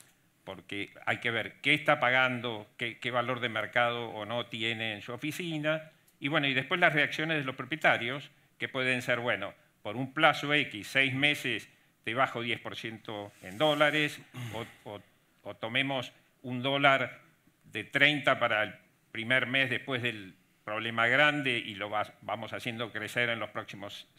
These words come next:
eh, seis meses o doce. Es decir, el mercado hoy libremente tiene que reaccionar y va a depender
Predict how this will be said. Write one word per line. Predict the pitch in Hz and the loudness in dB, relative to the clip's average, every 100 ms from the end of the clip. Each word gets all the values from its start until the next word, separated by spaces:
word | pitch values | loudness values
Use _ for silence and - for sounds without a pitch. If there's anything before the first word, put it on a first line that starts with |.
| - _ | -20 _
eh, | 101 98 | -16 -16
seis | - 120 117 | -4 -2 0
meses | 135 131 113 - _ _ - | 0 0 -6 -10 _ _ -14
o | 95 | -8
doce. | 110 165 147 - 143 143 - - | 2 4 4 0 -2 -4 -10 -4
Es | 127 | -2
decir, | 131 110 - _ | -2 -6 -10 _
el | - 127 | -6 -2
mercado | 147 147 190 214 208 170 | 0 4 4 4 2 -2
hoy | 156 165 | -2 -2
libremente | 160 156 143 143 156 165 - 170 180 - _ _ | -2 -4 -2 0 0 -2 0 0 0 -6 _ _
tiene | - 123 151 147 | -6 -2 0 0
que | 143 143 | 2 4
reaccionar | 135 131 127 135 135 151 147 151 175 - | 4 2 0 -4 0 4 6 4 0 -6
y | 127 | -4
va | 127 | 2
a | 156 | 2
depender | 147 127 110 101 92 | 2 0 -2 -2 -4